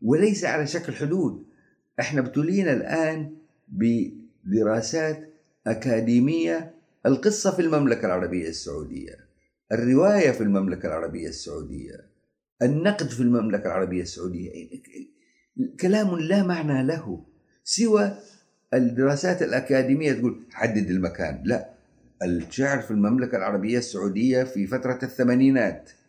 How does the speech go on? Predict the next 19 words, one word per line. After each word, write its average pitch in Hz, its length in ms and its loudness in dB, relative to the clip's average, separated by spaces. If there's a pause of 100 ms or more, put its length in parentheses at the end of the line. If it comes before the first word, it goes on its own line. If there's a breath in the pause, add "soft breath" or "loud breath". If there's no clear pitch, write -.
(760)
يعني 117 220 4
كأنه 156 360 2
الناس 139 420 2
كذا 90 380 -2 (280)
باتوا 127 560 0
آخر 117 180 -6
ليلة 98 360 0
في 95 80 -10
السبعينات 107 840 -4 (640)
وصحيوا 92 580 -2
أول 107 240 4
ليلة 107 320 2
في 98 180 -6
الثمانينات 113 800 0
ولقوا 151 340 4
أنفسهم 123 440 0
قدام 98 340 0
شعر 87 300 -6
جديد، 73 360 -14